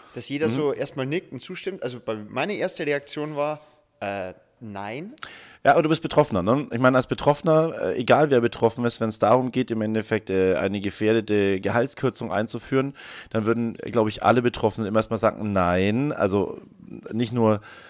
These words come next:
Speaker 2: dass es dann fairer wäre oder sowas in der Richtung, sondern wenn man selber betroffen ist, dann ist es, glaub ich, erstmal das, das Kopfschütteln näher als das Kopfnicken. Wir reden aber jetzt mal von den, von der Bevölkerung, auch von den Leuten, die vielleicht jetzt nicht Lehrer sind und
Speaker 1: Ja.
Speaker 2: nicht die Vorzüge des Lehrerdaseins sind. Und ich glaube, da ist dieser Wunsch schon bei vielen Leuten da,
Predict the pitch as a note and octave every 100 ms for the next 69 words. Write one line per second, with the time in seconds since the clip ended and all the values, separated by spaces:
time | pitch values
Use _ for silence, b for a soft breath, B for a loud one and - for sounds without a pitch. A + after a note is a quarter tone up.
0 | B A2 G2 A2 - G#2+ A2+ A#2+ A#2+ B2
1 | B2+ A2+ A2+ A2+ A#2 B2+ A#2+ - A#2+ -
2 | G#2+ G#2 G#2 G2 G#2 A2+ B2 - B2 B2+
3 | A#2+ A#2+ A#2 - A2 G#2+ - A2 - A2
4 | G#2 - - - - - B2+ - - -
5 | A#2 A#2 A#2 A2+ A2 A2 G#2+ A2 - A2+
6 | - A#2+ A2 - E2 B B B B B
7 | - G#2 A2 C#3 D3 C#3 C#3+ C3+ C#3 C3
8 | C3 C3 C3+ B2 A#2+ - B2 A2+ D3 B2+
9 | A#2+ A#2+ A#2 A2+ A2+ A2+ A2+ A2+ A2 A2
10 | G2+ - A#2+ - B2 B2 B2+ B2+ A#2 A#2
11 | B2 - G2 - F#2+ - G2+ F#2+ F2+ F#2+
12 | F#2 F#2 F#2+ G2+ G#2 A2 A2 G#2 G2+ G2+
13 | G2+ G2 G#2+ G#2+ G#2 - A2 A2 A#2+ B2+
14 | - C3+ C3 - C#3+ D3 C#3+ C#3 C3+ C3